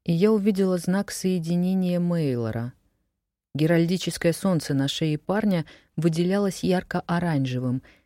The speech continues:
и издалека его можно было принять за рану. «А во-вторых, брак Кирмаса Линдеблайта или любого, кто станет следующим правителем Квертинда,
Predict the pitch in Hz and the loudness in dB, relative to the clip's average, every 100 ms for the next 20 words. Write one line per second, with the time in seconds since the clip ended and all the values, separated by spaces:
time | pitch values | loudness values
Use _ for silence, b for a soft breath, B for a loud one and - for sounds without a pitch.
0 | b _ 170 165 - 160 143 147 - 185 | b _ -2 -2 -2 -2 0 0 0 0
1 | 214 160 151 151 170 175 160 160 151 147 | 0 0 0 0 0 -2 -2 -2 -2 -2
2 | 147 147 143 139 143 143 120 113 - - | 0 0 -2 -2 -2 -2 -4 -6 -8 -14
3 | _ _ _ _ _ _ _ _ _ - | _ _ _ _ _ _ _ _ _ 0
4 | 135 131 127 127 - 120 123 202 - - | 2 4 2 0 -2 -2 0 -2 -4 -8
5 | 123 - 117 117 - - - 135 127 - | -6 -2 0 -2 -6 -6 -2 0 0 -2
6 | 127 120 120 120 123 127 120 117 107 156 | -2 0 2 2 0 0 0 0 0 -2
7 | 185 b b b b _ 190 190 190 190 | -4 b b b b _ 0 4 4 2
8 | 180 190 180 120 113 - 127 - 143 131 | 2 2 2 0 -4 -4 -6 -2 -2 0
9 | 120 - 156 123 113 - 117 131 127 123 | -4 -4 -2 -2 -4 -4 -2 -2 -2 -2
10 | 127 123 131 - 135 131 135 180 185 202 | -2 -2 -2 -2 -2 -2 -2 -4 0 0